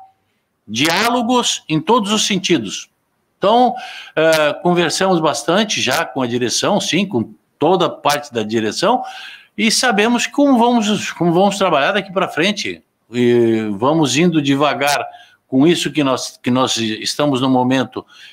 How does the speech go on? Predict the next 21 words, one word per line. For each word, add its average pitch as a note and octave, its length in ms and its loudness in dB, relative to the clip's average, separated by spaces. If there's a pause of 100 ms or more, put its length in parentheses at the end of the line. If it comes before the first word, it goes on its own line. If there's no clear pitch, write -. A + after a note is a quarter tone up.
(100)
eh, G#2+ 80 -10
com B2+ 200 -2
alguma B2 300 2
dificuldade, D3 640 0
mas G3 540 0
nós F#3+ 240 0
vamos, A3 640 0
eh, E3 360 0
adequando F#3 800 0 (320)
à G3 180 0
situação A3+ 480 -4
do B3 80 -2
Grêmio. F#3+ 260 2
Não F#3 140 4
esqueçam A3 600 0
que F3+ 120 0
em E3 100 2
dois D3+ 280 2
mil G3 160 2
e D3 80 -2
quinze, E3+ 580 0